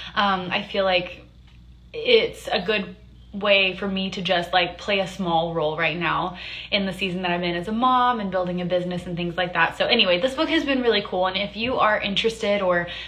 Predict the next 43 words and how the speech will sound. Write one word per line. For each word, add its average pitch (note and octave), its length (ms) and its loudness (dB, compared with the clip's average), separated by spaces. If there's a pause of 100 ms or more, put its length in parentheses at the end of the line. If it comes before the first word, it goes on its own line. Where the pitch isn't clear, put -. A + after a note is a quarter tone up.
passionate G#3 500 2
or G3 80 0
just C4 220 2
wanna B3+ 240 2
learn F#3+ 220 0
more F3 240 0
about F3+ 340 2
human G#3 220 -4
trafficking, F#3 560 -4
I G3+ 140 2
cannot G#3 340 -2
recommend F#3 420 2
this F3+ 140 -4
book F3+ 180 -4
to - 140 -8
you F3+ 80 -4
enough. E3+ 360 -2 (680)
Honestly, A#3+ 480 4
like, F#3 180 4
if F#3+ 100 -2
you A3+ 100 0
just A3+ 260 4
wanna G#3+ 260 2
learn F3+ 240 0
more F3+ 220 2
about E3 260 2
loving D#3+ 320 0
people, B3+ 320 2
this A3+ 180 4
is G#3 100 -8
a G3 60 -6
really F#3+ 240 -2
good F#3+ 200 -2
book G3+ 240 0
because A3 240 -2
the A3+ 100 4
whole C4+ 240 0
premise A3 380 -2
of F#3 140 0
it F#3+ 120 0
is F3+ 400 0 (640)
vulnerability G#3 1160 2 (320)
is G#3 460 4